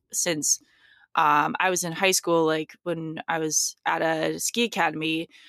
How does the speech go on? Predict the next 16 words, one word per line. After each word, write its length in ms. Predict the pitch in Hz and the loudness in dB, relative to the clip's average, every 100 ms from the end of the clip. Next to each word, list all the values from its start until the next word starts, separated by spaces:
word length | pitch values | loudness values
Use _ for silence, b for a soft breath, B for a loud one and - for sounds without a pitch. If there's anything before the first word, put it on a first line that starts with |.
| B | B
the 80 | - | -4
spring 460 | - - 214 208 202 | -4 -2 0 0 -2
was 160 | 170 | -8
for 320 | - 175 160 156 | -4 -2 -2 0
fun. 380 | 285 233 156 165 - | 2 2 0 -16 -14
You 80 | 165 | -10
know, 80 | 156 | -8
we 120 | 160 | -8
biked, 460 | - 233 214 - - | 0 2 2 -2 -10
we 360 | 160 156 156 _ _ | -10 -10 -14 _ _
played 220 | 196 165 | -2 -2
lacrosse, 600 | - - 247 240 226 - - b b b - | -2 0 2 4 2 -6 -8 b b b -8
and 400 | 196 190 190 175 | 0 2 2 -2
you 180 | 185 196 | -10 -12
have 400 | 196 202 226 - | -2 0 0 -4
to 460 | 302 311 311 302 | -6 -2 -2 -2